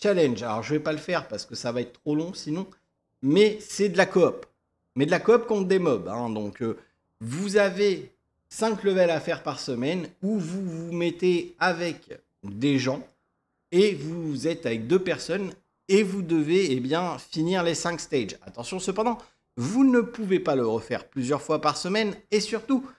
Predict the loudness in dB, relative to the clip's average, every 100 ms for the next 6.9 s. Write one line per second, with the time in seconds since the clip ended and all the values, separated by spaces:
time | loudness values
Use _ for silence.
0 | _ -8 -4 -2 -2 2 2 4 4 4
1 | 2 0 -2 -2 -6 -4 -2 -2 -4 _
2 | _ _ _ _ -4 0 0 -2 -2 0
3 | 0 -2 -6 _ _ -12 -2 2 2 2
4 | -4 -4 -2 4 6 6 2 0 -4 -2
5 | 0 0 0 0 0 -2 0 2 2 0
6 | -4 -8 -4 0 2 4 2 2 -2